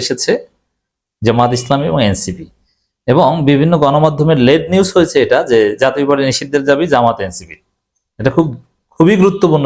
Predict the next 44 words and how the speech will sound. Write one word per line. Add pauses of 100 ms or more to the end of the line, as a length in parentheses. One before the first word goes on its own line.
(100)
সেনসিটিভ
এবং (680)
ঐতিহাসিক
একটা (100)
বিষয়। (520)
তো (100)
জামাত, (120)
এনসিপি
এবং
গণ
অধিকার
পরিষদ, (120)
এরা
তো (200)
আলটিমেটাম
দিয়েছে,
গণ
অধিকার
পরিষদ। (560)
তো (100)
এটা
নিয়ে
তোলপাড়,
এটা
নিয়ে
এখন (100)
প্রশ্ন, (240)
আর
এটা
নিয়ে
কোনো (100)
আলোচনাই
নাকি
হয়নি। (180)
এর
মানে
কি
আসলে, (760)
আহ, (840)
কি (120)
চলছে,
দেশে
কি
চলছে?